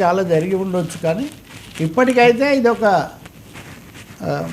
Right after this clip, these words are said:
ముగింపు అని సీబీఐ చెప్పింది. కాబట్టి ఇక మీదట కొనసాగితే అది సీబీఐ కాకుండా సుప్రీంకోర్టే అసలు చేపట్టిందే సుప్రీంకోర్టు ఆదేశాల ప్రకారం అనుకుంటే ఇంకా సుప్రీంకోర్టే న-,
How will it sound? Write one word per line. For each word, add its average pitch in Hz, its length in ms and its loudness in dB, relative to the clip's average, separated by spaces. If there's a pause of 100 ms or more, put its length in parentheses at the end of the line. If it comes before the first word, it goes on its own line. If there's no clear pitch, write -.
(120)
ముగింపు 254 400 8
అని 254 200 6
సీబీఐ 226 440 6
చెప్పింది. 190 440 -2
కాబట్టి 160 380 0 (160)
ఇక 202 220 0 (120)
మీదట 277 340 4 (120)
కొనసాగితే 226 680 4
అది 254 260 2
సీబీఐ 220 500 6
కాకుండా 208 460 0 (720)
సుప్రీంకోర్టే 285 1080 4 (1700)
అసలు 226 240 2 (100)
చేపట్టిందే 240 580 4
సుప్రీంకోర్టు 240 600 4
ఆదేశాల 190 480 2
ప్రకారం 156 540 -2
అనుకుంటే 151 580 -4 (520)
ఇంకా 262 280 6
సుప్రీంకోర్టే 277 640 6
న-, 247 240 4